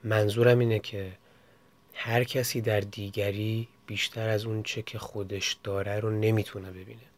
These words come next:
به خاطر که اون فقط به قدر هوشمندی خودشه که می‌تونه ادراک کنه و بفهمه.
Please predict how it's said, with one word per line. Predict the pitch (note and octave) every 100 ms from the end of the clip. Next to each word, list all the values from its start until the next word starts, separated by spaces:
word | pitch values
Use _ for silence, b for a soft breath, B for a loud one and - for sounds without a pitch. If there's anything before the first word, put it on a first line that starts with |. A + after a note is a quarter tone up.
| _ _ _ _ b b b _ -
به |
خاطر | A2 A2 - A#2 A#2
که | - C3
اون | D3+ B2 B2 B2+ - b b b b b b _ _ _ -
فقط | A2 A#2+ A#2+
به | A#2
قدر | - A#2+ B2
هوشمندی | A#2+ A#2+ A2+ - A#2 G#2+ G#2 G2+ G2+
خودشه | - A#2+ A#2+ A2+ A2+
که | G#2
می‌تونه | G2 - G2+ G2+
ادراک | F#2+ G2 F#2+ -
کنه | G#2 G2
و | F#2+ F#2
بفهمه. | G2 - F#2 - F#2+ G2+